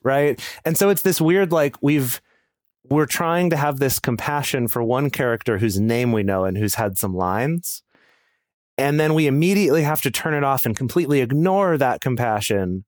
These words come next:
for all these unnamed people that we're killing. And, and if you think about that, like, that's all of our movies and media,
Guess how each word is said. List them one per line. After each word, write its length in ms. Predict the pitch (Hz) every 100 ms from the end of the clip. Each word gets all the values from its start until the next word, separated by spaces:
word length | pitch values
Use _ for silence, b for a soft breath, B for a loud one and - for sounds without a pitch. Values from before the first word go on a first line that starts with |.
| _
for 160 | - 120
all 140 | 120
these 200 | 117 113
unnamed 720 | 113 107 101 95 92 92 - - _ _ _
people 300 | 139 123 98
that 140 | 95 67
we're 120 | 80
killing. 440 | - 64 - - b b b -
And, 100 | 151
and 220 | 143 165
if 120 | 160 175
you 60 |
think 200 | 180 185
about 180 | 156 123
that, 240 | 131 110
like, 120 | 110 107
that's 280 | 110 -
all 200 | 110 101
of 120 | 104 101
our 80 |
movies 320 | 98 90 92 92
and 100 | 92
media, 580 | 92 90 82 78 65